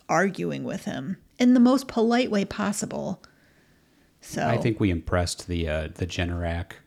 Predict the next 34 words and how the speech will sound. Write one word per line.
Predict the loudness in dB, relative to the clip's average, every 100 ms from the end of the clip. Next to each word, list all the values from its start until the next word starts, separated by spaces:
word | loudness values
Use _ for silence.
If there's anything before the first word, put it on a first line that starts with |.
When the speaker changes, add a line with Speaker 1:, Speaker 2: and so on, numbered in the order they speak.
| -18
Speaker 2:
help | -4 -2 -2 -6
people | -6 -6 -6 -10
because | -10 -8 -6 -2
we, | 0 0 0 -6 -20 -20 -20 -20 _ _ _ -6
we | -6
tried | -2 2 2 0 -6 -12 _ _ _ -8
swapping | -6 -2 0 0 2 2 4 2 0 -8 -16 -4
the | 0 2 0
L | -2 -4
T | -4 -4
E, | 0 2 2 0 -4 -14 -20 -20 -20 -12 -6
um, | -4 -2 -4 -6 -8 -10 -20 _ _ _ _ _ _ _ -4
dongles | 0 0 -2 -2
that | -2 -2
were | -2
on | 0 0
it. | -2
So | -4
they | -2 -2
essentially, | -2 -2 -2 0 -2 -4
these | -2 0 0
are | -2
dialing | 0 2 2 0
home | -2 -2 0
over | 0 0
the | -2
internet | 0 -2 -4
over, | -6 -4 -4 -6 -10 _ _ -6
like, | -6 -2
Verizon | 0 2 2 0
Wireless. | 2 2 2 2 0 -2 -4
They've | -6 -4
got | -4 -4
little | -6 -8